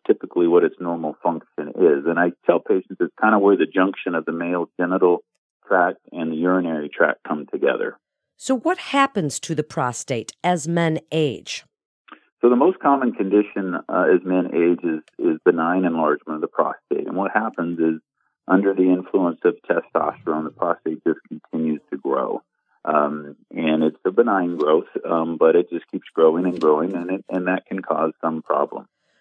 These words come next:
Speaker 2: So what would a man notice? What, what, what symptoms would signal that they are having an enlarged prostate or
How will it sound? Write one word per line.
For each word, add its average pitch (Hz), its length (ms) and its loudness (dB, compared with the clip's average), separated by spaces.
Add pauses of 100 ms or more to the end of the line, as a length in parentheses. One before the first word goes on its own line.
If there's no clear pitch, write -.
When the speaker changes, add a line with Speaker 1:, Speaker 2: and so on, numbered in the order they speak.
Speaker 2:
So 277 160 0
what 240 300 2
would 233 160 6
a 214 40 2
man 165 440 2
notice? - 680 -2 (240)
What, 202 280 0
what, 208 320 2
what 254 140 -4
symptoms 170 680 0
would 156 160 -2
signal 165 460 0
that 143 200 -2
they 156 140 2
are 147 180 2
having 147 280 -2
an 131 80 -2
enlarged 127 540 -4
prostate 135 560 -2
or 135 240 0